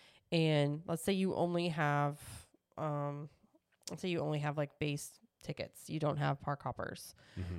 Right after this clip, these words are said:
Speaker 1: Let's say on Monday you go to Epcot. Let's say you rope drop it. You get however many rides you can in the first couple hours, and then you leave at, like, eleven.
Speaker 2: Mm-hmm.
Speaker 1: You spend the rest of the time at the hotel.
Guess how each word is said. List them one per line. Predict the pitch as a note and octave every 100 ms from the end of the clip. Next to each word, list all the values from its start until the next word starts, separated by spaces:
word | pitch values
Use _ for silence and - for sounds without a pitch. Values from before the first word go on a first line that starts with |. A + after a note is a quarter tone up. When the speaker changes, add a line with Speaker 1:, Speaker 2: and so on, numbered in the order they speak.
| E2+
Speaker 1:
Let's | E3+
say | F3+
on | F3+
Monday | F3 E3+
you | F3 E3+
go | F3 E3+
to | F3
Epcot. | D#3+ D#3+ - F3+ F3+ F#3 _ _ _ E3+
Let's | E3+
say |
you | F3+ E3+
rope | D#3 D#3 -
drop | D#3 D3 -
it. | D2+ - _ _ _
You | F3
get | D#3+ D#3+ D#3 - - - _ _ _ _
however | - F3 F3+
many | F3
rides | D#3 D#3 D#3
you | D#3+
can | - E3+ D#3+ D#3+
in | D3+
the |
first | - D3+ -
couple | D#3 D#3
hours, | D#3+ E3 F3+ F#3 - _ - - _ -
and | F3+
then | E3+ E3 E3 -
you | E3+ D#3+ G3+
leave | G3 G3 A3+ D3 - - - _ _ _ _
at, | D3+ D3+
like, | D3 C#3 -
eleven. | E3+ E3 D3 C3+ A2 D#3 - _ _ _ _ _ _
Speaker 2:
Mm-hmm. | G#2+ F#2+ F#2+
Speaker 1:
You | F3
spend | - F3 E3 E3
the |
rest | D#3+ E3+ -
of | F3+
the |
time | F3+ E3 E3
at | D3+
the | D3
hotel. | D#3 D#3 - G3+ G3 G3 G3